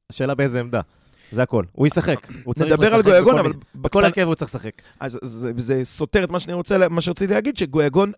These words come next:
Speaker 2: באמצע. אמרתי את זה כבר אז, הכנפיים זה לא בשבילו ברוב המקרים,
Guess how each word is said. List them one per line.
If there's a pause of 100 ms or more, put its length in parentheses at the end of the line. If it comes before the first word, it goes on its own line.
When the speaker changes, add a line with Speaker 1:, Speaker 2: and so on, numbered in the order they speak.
(140)
Speaker 2:
באמצע. (200)
אמרתי
את
זה
כבר
אז,
הכנפיים
זה (340)
לא
בשבילו
ברוב
המקרים,